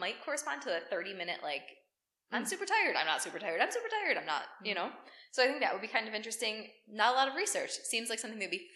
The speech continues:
Speaker 1: fairly easy to study.
Speaker 2: Mm.
Speaker 1: So, um, but they think that those peaks and valleys developed originally in terms of, like, light and dark. So it was probably part of your circadian rhythm. So if you're finding,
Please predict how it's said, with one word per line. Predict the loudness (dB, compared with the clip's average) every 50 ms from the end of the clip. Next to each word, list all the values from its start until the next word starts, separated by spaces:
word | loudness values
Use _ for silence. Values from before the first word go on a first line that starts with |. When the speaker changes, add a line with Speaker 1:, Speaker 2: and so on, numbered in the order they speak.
| -8
Speaker 1:
fairly | -6 -4 -4 -4 -6 -6 -8 -8
easy | -8 -8 -8 -8 -10 -10
to | -8
study. | -8 -8 -6 -8 -8 -10 -12 -14 -16 _ _ -20
Speaker 2:
Mm. | -20 -20 _ _ _ _ _ _ _ _ _ _
Speaker 1:
So, | -8 -4 -4 -2 -2 -2 -4 -6 -6 -6 -6 -8 -8 -10 -14 -18 _ _ _ _ _ _ _ _ _ _ -20 -20 _ _
um, | -6 -4 -4 -4 -6 -10 -14 -20 -20 _ 4
but | 6 6 6 4 0 -6 -12 -16 -18 -10 _ 4
they | 4 4 6
think | 4 2 0 0
that | -2 -4
those | -4 -4 -2
peaks | -4 -6 -4 -4 -6
and | -2 0
valleys | 0 0 0 -2 -4 -6
developed | -8 -10 -4 -2 -2 0 0 -2 -4 -4 -6 -4
originally | -2 -2 -2 -2 -4 -8 -8 -6 -6 -6 -8 -10 -12 -14 _ _ _
in | -6 -6 -4
terms | -6 -6 -6 -4 -4
of, | -6 -4 -2
like, | -2 -2 -2 -2
light | -2 -2 -2 -2 -4
and | -10 -10 -10
dark. | -8 -8 -6 -8 -6 -6
So | -4 -4
it | -4
was | -4 -4
probably | -4 -4 -4 -4 -6 -6 -4
part | -4 -2 -2 -2
of | -4 -6
your | -6 -6
circadian | -6 -8 -8 -10 -10 -10 -10 -10 -10 -10
rhythm. | -10 -10 -10 -8 -6
So | -4 -4 -4
if | -4 -6
you're | -10 -8
finding, | -6 -6 -6 -4 -4 -4 -4 -4 -4 -6 -8 -12 -12 -14